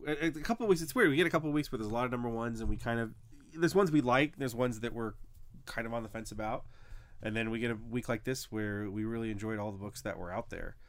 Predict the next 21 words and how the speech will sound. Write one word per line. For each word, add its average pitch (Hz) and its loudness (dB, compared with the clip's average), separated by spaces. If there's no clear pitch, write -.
um, 92 -4
and 104 -4
stuff 131 2
we 135 4
were 123 2
looking 104 -4
forward 107 -2
to. 90 -10
I 80 -8
was 95 -8
looking 120 -6
forward 113 0
to 110 0
Mother 107 -2
Panic. 101 -4
I 95 -6
was 92 -8
looking 98 -8
forward 95 -4
to, 98 -4
uh, 92 -2